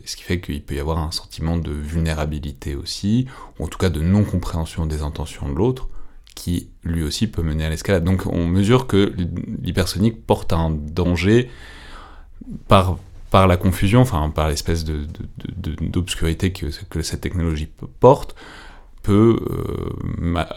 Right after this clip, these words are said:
amener à des incompréhensions mutuelles et donc à des escalades incontrôlées.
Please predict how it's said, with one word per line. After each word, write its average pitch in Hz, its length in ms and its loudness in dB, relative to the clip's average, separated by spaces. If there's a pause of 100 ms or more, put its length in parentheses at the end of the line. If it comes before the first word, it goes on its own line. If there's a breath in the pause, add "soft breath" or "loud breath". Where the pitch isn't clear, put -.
amener 98 300 4
à 92 60 4
des 85 180 2
incompréhensions 87 580 -2
mutuelles 98 460 2
et 85 100 0
donc 104 400 0
à 90 220 2
des 82 180 -2
escalades 87 460 0
incontrôlées. 82 560 -4